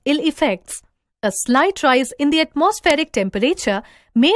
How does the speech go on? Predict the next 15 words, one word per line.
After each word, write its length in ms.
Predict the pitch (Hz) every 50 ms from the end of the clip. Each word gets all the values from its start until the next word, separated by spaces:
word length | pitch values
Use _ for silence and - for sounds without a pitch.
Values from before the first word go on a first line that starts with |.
| 466 -
result 400 | 427 - - 285 277 285 277 -
in 220 | - 262 226 208
the 80 | 190 185
melting 460 | 190 196 233 277 330 320 - 330 311 -
of 240 | - 208 - - _
polar 380 | - 311 349 359 392 392 - -
ice 360 | - 247 240 254 262 - - - -
in 140 | 294 302
the 140 | 294 311 311
Antarctic 640 | 302 302 - - 330 415 - _ - 339 330 - - - _ _
and 160 | - 202 196 -
Arctic 460 | - 262 302 - _ - 320 302 -
regions. 580 | - 320 277 220 - 202 190 190 196 190 - - - _ _ _ _ _ _ _ _ _ _ _ _ -
This 240 | 254 349 339 - -
may 160 | 330 370 427